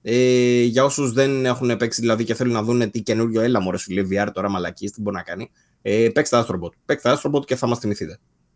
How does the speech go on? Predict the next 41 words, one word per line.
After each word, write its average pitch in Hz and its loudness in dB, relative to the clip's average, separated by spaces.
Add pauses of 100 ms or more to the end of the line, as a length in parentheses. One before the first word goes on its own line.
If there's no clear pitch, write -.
(120)
Το 123 2
Astrobot 127 2
είναι, 127 0 (840)
ε, 95 -12 (160)
ε, 110 -2
τρελή 120 4
διαφήμιση 101 0
για 92 -2
τα 92 -2
V 95 0
R 87 -2
παιχνίδια. 87 -10 (180)
Δεν 113 2
είναι 139 2
σαν 139 4
το - -
Beat 113 4
Saber, 104 2
δεν 117 2
είναι 131 4
mini 104 2
game, 101 0
ας 90 -6
πούμε, 95 -6 (380)
που 107 -6
πας, 110 2
παίζεις, 107 0
έχει 107 -2
μια 107 -2
πιστούλα, 101 -2
οκ, 87 -6 (180)
τέτοιο. 90 -4
Είναι 127 0
κανονικότατο 113 2
παιχνίδι 107 -4 (220)
που 120 -4
χρησιμοποιεί 120 0
τις 110 0
τεχνολογίες 101 0
V 113 2
R - -2